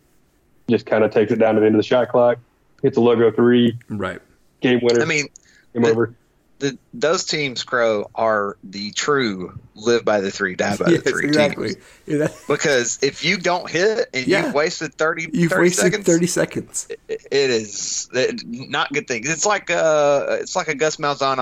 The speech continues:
Speaker 3: offense that goes three and out.
Speaker 2: Yeah. And you waste thirty seconds and you got one shot off and you didn't get the rebound.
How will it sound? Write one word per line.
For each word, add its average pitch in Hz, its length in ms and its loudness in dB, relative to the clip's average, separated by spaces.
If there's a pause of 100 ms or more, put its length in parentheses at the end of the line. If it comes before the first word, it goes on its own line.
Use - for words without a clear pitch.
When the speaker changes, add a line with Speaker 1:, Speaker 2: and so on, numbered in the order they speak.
Speaker 3:
offense 123 300 -4
that 113 100 -8
goes 110 240 2
three 107 160 -2
and 98 80 -6
out. - 100 -4 (200)
Speaker 2:
Yeah. 196 320 -2 (800)
And 175 180 2
you 180 80 4
waste 180 220 0
thirty 190 160 2
seconds 175 360 -2
and 131 120 -10
you 135 60 -2
got 135 240 -2
one 107 460 -4
shot 170 320 -2
off 104 440 -6 (640)
and 110 120 -8
you 101 60 -6
didn't 120 120 -2
get 123 100 -2
the 120 80 -6
rebound. 90 460 -4